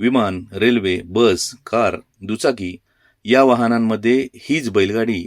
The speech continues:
आपले अस्तित्व आजही टिकवून आहे. दरम्यान काही वर्षांपूर्वी पुणे नाशिक महामार्गावरून अनेक बैलगाड्या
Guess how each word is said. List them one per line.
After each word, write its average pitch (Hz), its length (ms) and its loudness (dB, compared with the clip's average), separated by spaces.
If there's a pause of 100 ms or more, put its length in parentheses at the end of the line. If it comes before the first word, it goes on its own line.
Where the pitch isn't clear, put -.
आपले 113 360 -4
अस्तित्व 107 520 -8 (100)
आजही 98 420 -6
टिकवून 90 540 -8
आहे. 87 280 -12 (380)
दरम्यान 113 420 0
काही 110 180 2
वर्षांपूर्वी 113 680 0
पुणे 117 280 -2
नाशिक 117 360 -2
महामार्गावरून 113 760 0 (440)
अनेक 135 340 0
बैलगाड्या 110 600 2